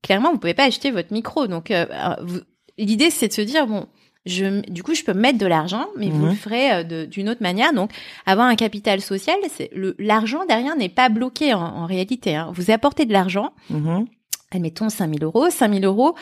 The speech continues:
Speaker 1: et en fait, ça se transforme en capital social. Mais ce qu'il faut savoir, c'est que cet argent n'est pas bloqué. Vous pouvez l'utiliser derrière pour le fonctionnement ensuite de votre entreprise.
Speaker 2: D'accord.
Speaker 1: Ah
Speaker 2: On peut investir
Speaker 1: ah.
Speaker 2: avec. All right.
Speaker 1: Oui.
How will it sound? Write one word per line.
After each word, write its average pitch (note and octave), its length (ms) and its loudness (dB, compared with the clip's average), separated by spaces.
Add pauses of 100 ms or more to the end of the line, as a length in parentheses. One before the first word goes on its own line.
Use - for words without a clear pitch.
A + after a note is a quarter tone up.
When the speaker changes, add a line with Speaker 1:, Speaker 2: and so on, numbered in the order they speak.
(280)
Speaker 1:
et F3+ 60 -4
en E3+ 100 0
fait, C4 240 0
ça F3+ 120 0
se F3+ 40 -6
transforme A#3 360 -2
en E3+ 80 -4
capital B3 420 -2
social. F#3+ 380 -4
Mais B3 80 0
ce - 40 -6
qu'il - 120 -16
faut G#3+ 80 -8
savoir, A#3+ 260 0
c'est D4 120 0
que C#4+ 40 -12
cet B3 220 -2
argent G3+ 300 2
n'est C4 120 2
pas A#3 160 4
bloqué. A3 640 0
Vous F3 180 -6
pouvez A3+ 280 0
l'utiliser C4 600 0
derrière G3+ 420 4 (460)
pour E4+ 280 2
le C4 100 4
fonctionnement A3 640 0
ensuite A#3 300 0
de A3+ 40 6
votre F#3 220 4
entreprise. E3+ 400 -4 (260)
Speaker 2:
D'accord. F3+ 920 -2 (360)
Speaker 1:
Ah F3 160 -2
Speaker 2:
On A#3 60 -4
peut G#4+ 200 4
investir A3+ 400 6
Speaker 1:
ah. B3 60 4
Speaker 2:
avec. G3 300 0 (120)
All E3 240 -8
right. C#4+ 380 -6
Speaker 1:
Oui. G#3+ 280 4